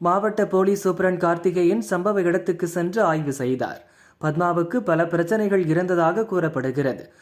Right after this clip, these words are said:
அதனால் விசாரணை முடிவில்தான் உண்மை தெரியவரும் என்றார். வீடு இருக்கும் இடத்திலிருந்து சுமார் நானூறு மீட்டர் தொலைவில்தான் பத்மாவின் உடல் எரிந்த நிலையில் கிடந்திருக்கிறது.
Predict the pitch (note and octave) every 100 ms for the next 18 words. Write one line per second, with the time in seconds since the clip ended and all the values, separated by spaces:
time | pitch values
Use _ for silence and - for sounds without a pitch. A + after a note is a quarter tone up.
0 | _ - F3+ F#3 A3 F#3 F3 G#3+ G#3+ G3+
1 | E3 E3+ F3 E3+ E3+ F3 E3 F#3 G#3+ G3
2 | E3+ G3 G3+ F3+ D#3+ C3+ B2 B2+ A#2+ -
3 | - _ _ - E3 G#3 G3+ F3+ F3+ F3+
4 | E3+ F3+ F3+ E3 F3 G#3 G#3+ F#3+ F3+ E3
5 | D#3+ F#3+ A3 G3+ F#3 F3+ F3+ E3+ E3+ E3+
6 | E3+ E3+ E3 E3+ E3 E3 G#3 G3+ F#3 D#3+
7 | D#3+ F3+ - D#3 G#3+ G#3+ F#3 E3 E3 D#3
8 | D#3 D3+ C#3 C3 B2+ C#3+ B2